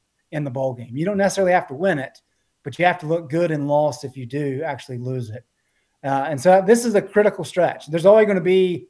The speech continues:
already gonna be a lot of questions in the offseason. Um, and we'll have to see, you know, Cedric Gray, there's some indication that he may not play in the bowl game. So they're gonna have to make sure they have enough good bodies to be able to field a competent team, and then they actually have to perform. So,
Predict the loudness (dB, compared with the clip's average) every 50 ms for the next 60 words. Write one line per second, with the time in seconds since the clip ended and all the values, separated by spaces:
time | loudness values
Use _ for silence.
0 | _ 0 4 6 6 6 4 2 0 -6 -6 -6 -6 -4 -4 -4 -4 -2 -2 -2
1 | -2 -2 -2 -4 -4 -4 -4 -4 -6 -8 -10 -10 -8 -8 -8 -8 -8 -10 -10 -10
2 | -12 -10 -10 -12 -14 _ _ _ _ _ _ _ _ _ _ _ _ _ _ _
3 | -14 -14 -12 -10 -10 -10 -10 -10 -10 -12 -16 _ _ _ -6 -2 2 2 2 2
4 | 2 -2 -8 -8 -6 -4 -4 -4 -4 -2 -4 -4 -4 -4 -6 -4 -2 0 2 2
5 | 0 0 -4 -6 -8 -6 -6 -6 -6 -6 -6 -6 -6 -6 -10 -12 -10 -8 -6 -4
6 | -4 -4 -6 -6 -8 -8 -6 -6 -6 -6 -6 -4 -4 -4 -2 -2 -4 -4 -4 -4
7 | -4 -6 -8 -12 _ _ _ _ _ _ _ _ _ _ -8 -2 0 0 2 0
8 | 0 -2 -6 -10 _ _ _ _ _ _ -2 -2 0 2 2 2 2 0 0 0
9 | 0 0 0 -2 -2 0 2 4 4 4 2 2 0 -2 -2 -2 -2 -4 -4 -4
10 | 0 2 2 4 4 2 2 0 -4 -6 -8 -6 -4 -4 -4 -4 -4 -6 -8 -4
11 | -2 -2 0 -2 -2 -4 -6 -6 -6 -6 -8 -10 -14 -14 -10 -6 -4 -2 -2 -2
12 | -4 -4 -4 -6 -6 -8 -8 -8 -6 -4 -2 0 0 -2 -2 -4 -6 -6 -4 -4
13 | -4 -4 -6 -10 -16 -18 -16 -12 -8 -6 -6 -6 -6 -6 -8 -8 -8 -6 -6 -6
14 | -8